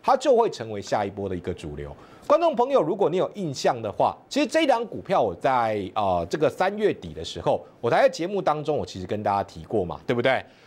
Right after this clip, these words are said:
我们在去年十月份，当时在股价十几块的时候，公开跟你预告，当时没有人相信太阳能会涨啊，那个时候太阳能都是利空啊，但是你看到了，它股价从十五块、十六块一路涨，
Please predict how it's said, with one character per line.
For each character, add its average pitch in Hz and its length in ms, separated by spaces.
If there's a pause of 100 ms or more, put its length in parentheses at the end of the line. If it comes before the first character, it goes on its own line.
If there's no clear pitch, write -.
(140)
我 160 80
们 226 120
在 311 120
去 320 280
年 170 220
十 151 240
月 202 240
份， 156 280
当 160 180
时 120 180
在 139 140
股 92 200
价 135 180
十 113 160
几 87 160
块 120 220
的 95 80
时 - 160
候， 120 220 (180)
公 254 300
开 208 220
跟 190 180
你 151 60
预 131 200
告， 117 260 (160)
当 285 140
时 208 140
没 196 100
有 247 80
人 139 140
相 165 200
信 160 160
太 165 100
阳 139 120
能 117 120
会 135 140
涨 90 220
啊， 85 200 (200)
那 254 100
个 240 100
时 - 120
候 196 100
太 202 140
阳 170 140
能 139 140
都 151 120
是 151 120
利 147 180
空 117 220
啊， 101 180 (220)
但 233 140
是 233 100
你 151 120
看 156 240
到 120 200
了， 92 220
它 233 140
股 104 240
价 147 220
从 107 200
十 - 160
五 120 120
块、 123 200
十 104 140
六 123 180
块 139 240 (280)
一 180 80
路 320 200
涨， 156 280